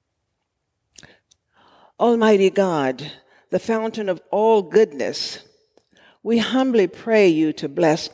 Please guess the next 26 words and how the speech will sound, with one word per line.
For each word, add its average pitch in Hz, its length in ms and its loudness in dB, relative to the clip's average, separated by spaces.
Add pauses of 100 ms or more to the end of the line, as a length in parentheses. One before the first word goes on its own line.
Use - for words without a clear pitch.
all 240 520 0
who 185 180 -4
hold 208 540 0
positions 190 640 -4
of 127 100 -4
authority 185 880 0 (600)
and 151 200 -2
public 196 480 0
office 180 640 -4
in 160 220 -2 (100)
every 196 400 2
land, 131 600 0 (280)
so 196 200 -2
that 160 280 2
all 277 300 0
things, 131 600 -4 (240)
especially 185 880 0
in 147 320 -4
these 226 420 0 (100)
uncertain 180 760 -6
times, 151 720 -6 (360)
may 226 200 2
be 233 320 2
ordered 185 580 -4 (300)
in 175 220 -4
wisdom, 175 680 -2